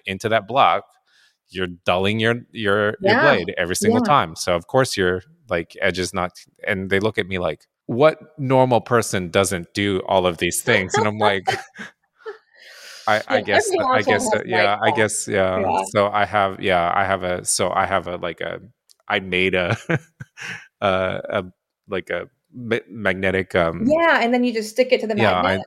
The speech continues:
Speaker 1: yeah, I d-, have it. So what I did was I got a piece of wood and then, so I have a friend, uh, like, again,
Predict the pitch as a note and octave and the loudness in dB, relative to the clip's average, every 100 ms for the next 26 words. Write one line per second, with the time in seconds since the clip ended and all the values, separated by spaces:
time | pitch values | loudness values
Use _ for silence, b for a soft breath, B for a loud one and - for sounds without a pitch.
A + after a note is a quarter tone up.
0 | _ A2+ G2 F#2 F2+ - A2+ F#2+ F#2 F2+ | _ 0 2 2 -2 -12 -6 -4 -4 -8
1 | - - C#3+ C3+ C#3+ B2 C#3 B2+ G#2 G#2+ | -4 0 2 4 2 4 0 0 0 0
2 | G#2+ G#2 F#2+ A2 F#2 F2 F#2+ F#2 F2+ F2 | 2 2 0 -6 -8 -4 -4 -4 -6 -8
3 | F2+ F#2+ F2 B B B B B - C3+ | -10 -12 -16 B B B B B -2 0
4 | C3 D#3 C3+ - B2 A#2+ C3+ B2+ A2+ C#3 | 2 2 0 0 0 0 -2 -2 -2 -2
5 | C3 C3 | 2 2